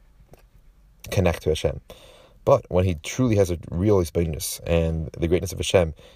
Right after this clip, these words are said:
is totally infusing his whole brain, <coughs> and he really thinks about it with all the details, then he brings about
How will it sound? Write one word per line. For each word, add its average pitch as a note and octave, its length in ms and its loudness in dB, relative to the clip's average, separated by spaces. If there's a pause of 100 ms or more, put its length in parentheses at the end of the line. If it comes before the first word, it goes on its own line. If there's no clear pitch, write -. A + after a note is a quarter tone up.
(120)
is - 260 -6
totally F2 400 -2 (460)
infusing F#2 520 -2
his D#2+ 120 -2
whole F#2+ 240 6
brain, G2 440 0 (400)
<coughs> - 380 -20
and G#2 120 -2
he G2 60 2
really A2+ 260 2
thinks A#2 240 0
about G2+ 120 8
it F2+ 60 6
with F2 120 -6
all F#2+ 80 4
the F2+ 80 0
details, G#2+ 400 2 (300)
then C3+ 200 6
he G#2 100 0
brings F#2 200 0
about F#2+ 300 6